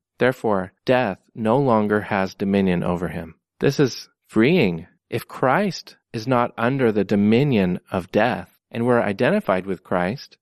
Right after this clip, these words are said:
then we are no longer under the dominion of death. First, spiritually, in our Christian lives, and second, bodily,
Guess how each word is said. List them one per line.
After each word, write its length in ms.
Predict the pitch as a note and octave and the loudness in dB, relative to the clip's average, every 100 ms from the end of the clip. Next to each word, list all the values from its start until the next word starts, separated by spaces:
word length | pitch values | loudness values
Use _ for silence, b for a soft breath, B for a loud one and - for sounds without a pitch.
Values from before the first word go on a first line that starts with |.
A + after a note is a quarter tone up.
| _ | _
then 220 | B2 C3 | -6 -2
we 320 | B2 D3 F#3 - | 0 4 4 2
are 140 | A2+ A2 | 0 0
no 220 | G#2+ G#2+ | 2 2
longer 440 | G2+ G2 G2 - | 2 2 0 -2
under 320 | G2+ G2+ G2 | 0 2 2
the 300 | F#2 F#2+ F#2 - - | 2 0 -2 -6 -2
dominion 640 | G2+ G2+ G#2 G2 F2 E2 | 2 4 4 2 -2 -4
of 200 | G#2 F#2+ | -6 -2
death. 440 | G#2 F2+ E2+ _ _ | 0 0 -2 _ _
First, 380 | - C3+ B2+ - | -2 0 0 -4
spiritually, 920 | - - E3 E3 - A#2 G2+ G2 A#2+ - _ | -18 -2 2 2 2 0 2 2 0 -6 _
in 160 | A#2 | 0
our 100 | G#2 | 0
Christian 520 | - D#3+ D#3+ - G#2+ | 0 -2 -2 -2 -2
lives, 440 | F2 E2+ B2 - - _ | 0 -2 -4 -10 -20 _
and 120 | G#2+ G2+ | -8 -2
second, 520 | B2 A#2 B2 B2 - - | -2 -2 -4 -6 -8 0
bodily, 640 | A#2 B2+ A2 F2 E2 | 2 2 0 -2 -6